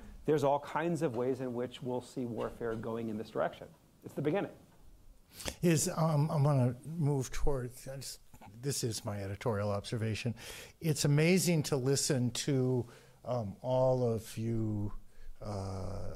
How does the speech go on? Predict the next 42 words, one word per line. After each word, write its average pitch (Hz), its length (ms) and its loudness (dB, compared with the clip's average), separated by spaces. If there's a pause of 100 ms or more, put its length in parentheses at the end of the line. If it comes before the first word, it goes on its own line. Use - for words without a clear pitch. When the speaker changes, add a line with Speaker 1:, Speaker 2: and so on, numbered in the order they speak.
(140)
Speaker 2:
uh, 101 340 -4
of 107 260 2
the 110 100 -2
R 110 180 0
O 107 40 -2
T - 180 -6
C 107 320 -4
folks - 360 -8
who 120 140 -4
have 104 160 -6
had 107 220 -6
questions, - 500 -4 (380)
because - 380 2
honestly, 123 880 2 (580)
I, 131 200 4 (140)
I 135 140 4
talk - 320 4
to 160 60 8
my 113 60 6
students 120 340 2
all 117 120 2
the 110 60 0
time 113 340 -2
about, 104 300 -6 (540)
about 113 360 -2 (200)
journalism 139 540 4
and 104 120 2
war, 107 360 4 (440)
and 147 260 4
their 170 160 6
country, 151 540 6
your 143 300 4
country, 147 340 4
our 143 160 6
country 147 400 2
has 127 180 2
been 131 160 6
at 131 100 2
war 117 300 2
half 139 300 0
their 127 120 4
lifetime, 107 460 -2